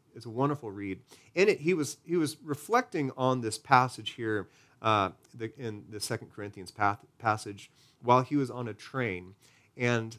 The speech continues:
uh, while he was thinking about the, these verses, he met someone. So from being from Scotland, he met this man, and in the first sentence, he realized this man was from England. The very first sentence he said, and he s-, thought about how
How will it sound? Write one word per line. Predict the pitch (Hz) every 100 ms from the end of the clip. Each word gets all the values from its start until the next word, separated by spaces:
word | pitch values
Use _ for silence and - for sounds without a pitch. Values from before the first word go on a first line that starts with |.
| -
uh, | 117 110
while | - 139
he | 139 151
was |
thinking | - 196 190
about | 139
the, | 123
these | 117 127 113
verses, | 120 135 143 107
he | -
met | 160 147 147 151
someone. | - 120 104 98 120 - _ _ _
So | - 123 113 _
from | 131
being | 135 139
from | 151
Scotland, | 143 - 120 107 123 120 - _ _
he | 147
met | 131 131 160
this | 151 143
man, | 123 101 95 101 -
and | 117 110 -
in | 131
the | 117
first | - - - 196 233 -
sentence, | - 165 110 110 -
he | 143
realized | 120 131 160 131 98 101
this | 98
man | 104 98 110
was | 107 101
from | 113 110
England. | - 156 143 82 71 78 - _ _
The | -
very | 123 175
first | 185 170 -
sentence | 143 131
he | 139
said, | 123 - 78 85 _ _ _ _ _
and | 113 120
he | 131 127 117 _
s-, | - - - _ _
thought | - 151 147
about | 117 107 -
how | - 131 131